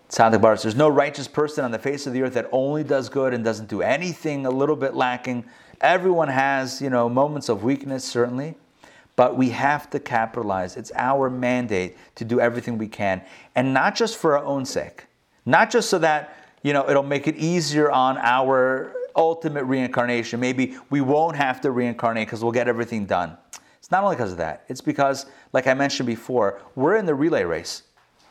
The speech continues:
We were handed the baton and we're running. We're running. We're running that lap, that long lap of life.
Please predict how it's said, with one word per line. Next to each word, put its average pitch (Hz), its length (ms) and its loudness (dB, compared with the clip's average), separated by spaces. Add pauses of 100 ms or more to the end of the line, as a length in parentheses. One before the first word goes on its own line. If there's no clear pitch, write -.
We 139 140 6
were 214 180 6
handed 156 320 0
the 135 60 2
baton 110 480 2
and 120 120 2
we're 175 140 4
running. 107 420 -2 (640)
We're 147 120 4
running. 147 380 0 (560)
We're 127 140 8
running 160 300 6
that 147 200 4
lap, 113 320 0 (200)
that 117 180 4
long 160 320 4
lap 151 280 0
of 127 120 -6
life. 113 380 -4